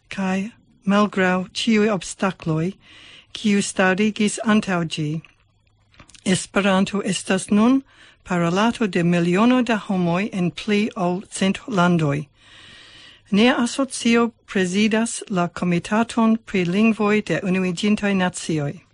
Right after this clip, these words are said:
Jam antaŭ pli ol cent jaroj la landoj favoraj al Esperanto ene de Ligo de Nacioj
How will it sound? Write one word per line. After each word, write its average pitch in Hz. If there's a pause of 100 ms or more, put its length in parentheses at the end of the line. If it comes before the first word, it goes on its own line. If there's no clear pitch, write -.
(920)
Jam 202
antaŭ 240 (100)
pli 214
ol 196
cent -
jaroj 165 (160)
la 170
landoj 208
favoraj 196 (120)
al 170
Esperanto 185 (600)
ene 214
de 170
Ligo 185
de 170
Nacioj 160